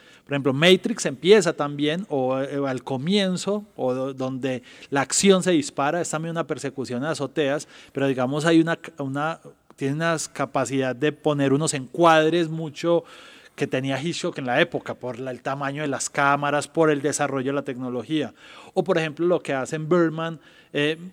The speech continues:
mm, eh, González Iñárritu, que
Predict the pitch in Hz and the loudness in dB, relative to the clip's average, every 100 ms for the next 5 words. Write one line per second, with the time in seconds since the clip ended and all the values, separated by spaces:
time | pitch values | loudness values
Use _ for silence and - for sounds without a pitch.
0 | - 165 151 147 143 139 123 - - _ | -10 -8 -8 -8 -8 -10 -12 -20 -20 _
1 | - 120 120 127 131 131 143 147 165 175 | -12 -10 -8 -10 -8 -6 -2 -2 -2 0
2 | 175 175 196 185 - - _ _ 185 190 | 2 2 -2 -4 -12 -20 _ _ 6 6
3 | 202 - | 4 -8